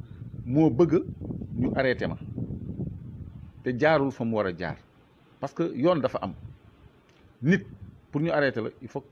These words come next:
ñu porter la plainte wala nga def lu ñu weng maanaam flagrant délit wala procureur, euh, euh, soxla la. Ñett yooyu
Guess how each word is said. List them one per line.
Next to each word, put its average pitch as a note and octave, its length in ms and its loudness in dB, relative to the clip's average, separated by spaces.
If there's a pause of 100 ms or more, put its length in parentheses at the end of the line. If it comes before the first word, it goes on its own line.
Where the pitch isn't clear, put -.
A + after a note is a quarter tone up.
ñu A#2 100 -4
porter A2+ 260 -4
la G2 80 -2
plainte A2+ 340 -10 (540)
wala B2 140 2
nga C3+ 100 2
def A#2+ 120 0
lu A2+ 120 0
ñu A2 140 2
weng C3+ 220 -2
maanaam G#2 260 -4
flagrant A2+ 380 0
délit G2 280 -6 (720)
wala C#3 220 6
procureur, C#3 560 2 (540)
euh, A#2 340 -2
euh, A#2 40 -10
soxla F#2+ 340 -8
la. D2 80 -12 (800)
Ñett C#3+ 240 -2
yooyu C#3 340 2